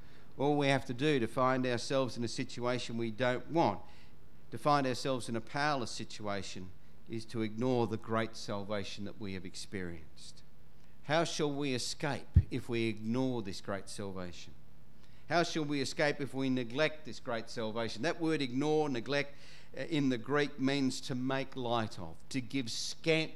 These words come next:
regard to. So how can I stop myself from ignoring, in neglecting, drifting away from this great salvation that I have experienced?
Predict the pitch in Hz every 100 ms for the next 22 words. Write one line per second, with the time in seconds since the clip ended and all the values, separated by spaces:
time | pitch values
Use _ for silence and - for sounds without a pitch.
0 | - 139 123 123 123 120 110 - - 85
1 | 78 - - - - - - - - -
2 | - - - - - - - 143 156 214
3 | 214 190 175 - 185 180 156 156 - 175
4 | 165 170 156 147 135 147 156 147 92 76
5 | 107 127 131 117 110 156 160 - 110 98
6 | - 160 202 - 180 160 156 165 165 -
7 | 131 123 110 - 139 151 - - 139 131
8 | 135 135 - 127 127 127 123 120 - -
9 | 131 117 87 80 - -